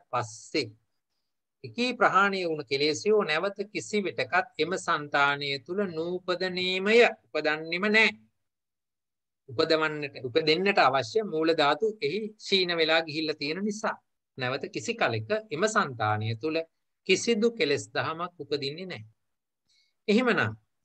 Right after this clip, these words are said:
ඒ කෙලෙස් ප්‍රහාණය වන අවස්ථාවේ තියෙන ප්‍රඥාවම තමයි විද්‍යාව වෙන්නේ.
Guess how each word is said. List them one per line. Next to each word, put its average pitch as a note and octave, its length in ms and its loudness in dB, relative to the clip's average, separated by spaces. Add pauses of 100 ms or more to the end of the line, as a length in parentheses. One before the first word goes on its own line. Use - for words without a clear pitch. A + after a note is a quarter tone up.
(760)
ඒ A3+ 180 6
කෙලෙස් A3+ 380 2
ප්‍රහාණය G#3+ 720 2
වන G#3 260 -2
අවස්ථාවේ G3+ 840 2
තියෙන F#3 320 -6
ප්‍රඥාවම F3+ 760 2
තමයි A3 340 0
විද්‍යාව G3 560 6
වෙන්නේ. B2+ 380 -6